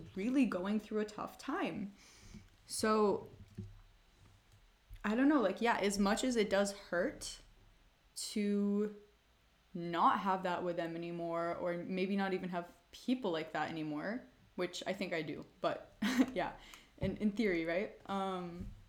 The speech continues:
then, like, it's okay. Like, nothing is final, and there's always gonna be more people, and even if there's not more people,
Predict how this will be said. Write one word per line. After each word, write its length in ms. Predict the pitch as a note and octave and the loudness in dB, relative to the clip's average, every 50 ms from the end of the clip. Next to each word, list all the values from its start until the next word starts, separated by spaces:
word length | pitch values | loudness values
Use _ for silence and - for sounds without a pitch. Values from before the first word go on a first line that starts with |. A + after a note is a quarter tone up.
| - - - _ _ _ _ _ _ _ _ - | -20 -20 -20 _ _ _ _ _ _ _ _ 0
then, 220 | A3 A3+ A#3 A#3+ | 2 4 6 6
like, 340 | B3 A#3+ B3 B3 - - - - _ _ _ _ _ _ _ _ _ - | 6 4 4 2 -2 -10 -16 -20 _ _ _ _ _ _ _ _ _ -2
it's 220 | A#3 A3 - - | -2 0 2 2
okay. 800 | B3+ B3+ B3+ - - - F#3+ G3+ A3+ C4 B3 G3 - - - - | 2 2 2 -2 -6 -8 -4 0 2 2 2 2 0 -2 -4 -2
Like, 300 | G#3 G3+ G3 G3+ - - - _ _ _ _ _ _ _ _ _ _ _ _ - - - - | 0 0 0 -2 -4 -14 -20 _ _ _ _ _ _ _ _ _ _ _ _ -14 -12 -4 2
nothing 720 | G#3+ G#3 G3+ G#3 G#3+ G#3+ - - C4 C4 C4+ C4 B3+ B3 | 4 4 4 4 2 0 0 2 4 6 8 8 6 6
is 280 | A3+ A3 A3 G#3 G#3+ - | 4 2 2 2 -2 -6
final, 640 | - - - - E3+ E3 E3+ F3+ F#3+ G3+ G#3 G#3+ G#3+ | -10 -10 -8 -6 -4 -4 -4 -4 -2 -2 0 0 0
and 160 | G#3 G3+ G3 | 0 0 0
there's 160 | G#3 G3+ G3+ | 0 0 -2
always 380 | - F3+ F#3 F#3+ G#3+ A#3 A3 - | -4 -4 -2 0 2 2 2 2
gonna 200 | B3 A#3 A#3 G#3+ | 4 4 4 4
be 100 | A3+ A3 | 4 4
more 180 | G#3+ G#3 G3 | 2 2 0
people, 340 | G3 - - F#3 F#3 - G#3 | -2 -4 -6 -6 -2 -2 0
and 120 | G3+ F#3+ - | -2 0 0
even 180 | G#3 G3+ A3 | 0 2 4
if 100 | B3 B3 | 2 4
there's 220 | B3+ C#4 B3+ - - | 2 2 0 0 0
not 340 | F#3+ F3+ F3+ F#3 - - G#3 | -2 0 0 0 0 0 -2
more 160 | G3+ F#3+ F#3+ | -2 -2 -4
people, 640 | F#3+ - - F#3 F#3 - C4 C#4+ E4 F4 E4+ E4+ | -8 -8 -8 -8 -6 -2 0 0 2 0 0 -4